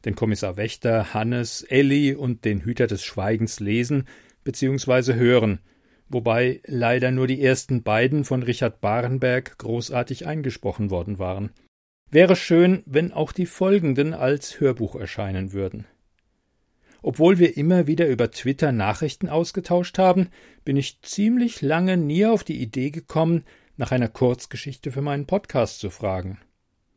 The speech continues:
Erst im Sommer zweitausendzweiundzwanzig habe ich das gemacht. Nicole hat mir damals gleich drei Geschichten zur Auswahl geschickt und ich war von allen begeistert. Und auch verblüfft, denn wie viele Leser hatte ich den Fehler gemacht, sie mir als Krimi-Autorin in die Schublade zu legen.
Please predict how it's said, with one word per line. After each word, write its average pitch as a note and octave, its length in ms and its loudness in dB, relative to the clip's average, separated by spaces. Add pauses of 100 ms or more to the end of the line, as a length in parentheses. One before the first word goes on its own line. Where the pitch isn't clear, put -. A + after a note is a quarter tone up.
(100)
Erst E3+ 380 6
im B2 100 0
Sommer C3+ 480 2
zweitausendzweiundzwanzig C#3+ 1400 -2
habe F2+ 140 -8
ich - 80 -14
das - 180 -6
gemacht. F#2+ 480 -8 (600)
Nicole B2 520 6
hat D#3+ 160 0
mir D3 60 0
damals C3+ 320 -2
gleich D#3+ 300 -2
drei E3+ 320 2
Geschichten D#3 480 -2
zur D3+ 180 0
Auswahl D#3+ 400 2
geschickt E3+ 460 -4 (320)
und D#3+ 100 -2
ich C3+ 140 0
war C#3+ 100 4
von C3 160 -2
allen A#2+ 300 -2
begeistert. C3 680 -4 (640)
Und A#2 320 0
auch B2 220 -2
verblüfft, F#3 600 2 (400)
denn C3 360 2
wie C3+ 200 -6
viele G3 380 2
Leser C#3 380 2
hatte C3+ 160 -2
ich A#2+ 100 -10
den A#2 160 -2
Fehler C3+ 360 0
gemacht, C3+ 500 -2
sie A#2+ 200 -6
mir C3+ 320 -2
als B2 420 -6
Krimi-Autorin G#2+ 1300 -2
in A2+ 100 -8
die G#2+ 100 -4
Schublade G2+ 480 -4
zu - 160 -8
legen. F#2+ 360 -6